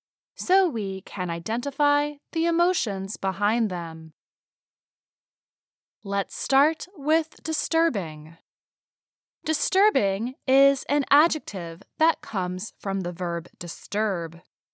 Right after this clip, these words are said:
It means that something causes worry or upsets you. Methane gases are disturbing because they are said to trap more heat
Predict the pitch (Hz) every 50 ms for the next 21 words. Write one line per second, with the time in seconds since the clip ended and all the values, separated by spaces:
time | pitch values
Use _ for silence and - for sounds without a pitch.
0 | _ _ _ _ _ _ _ _ _ _ _ _ _ _ - 339 359 - - -
1 | 226 208 190 180 180 180 190 220 240 - - - - _ - 339 339 349 - -
2 | - - 196 185 175 - - 185 180 185 190 - - - - 214 190 185 185 -
3 | 170 170 - 170 170 180 180 185 226 262 294 330 349 349 - _ _ _ _ _
4 | _ _ - 320 330 330 339 349 339 339 - - 330 339 - - - - 349 359
5 | 359 - - - 185 170 165 156 156 156 156 156 - _ _ _ _ _ _ _
6 | _ _ _ _ _ _ _ _ _ _ _ _ 208 208 214 208 208 - - 208
7 | 190 190 190 - 190 165 170 180 - - 269 285 311 320 320 311 - - _ -
8 | 311 320 330 339 339 330 - - 359 349 - - - - 370 381 392 370 - 202
9 | 180 170 175 196 220 226 - - 311 330 320 - - - 185 175 175 170 - -
10 | - 185 175 170 165 165 170 - - - 277 285 277 254 233 226 220 247 - _
11 | _ _ _ _ _ _ _ - 359 370 359 - - - 220 180 185 - - -
12 | - 208 202 214 254 294 320 311 - - 330 330 339 339 - -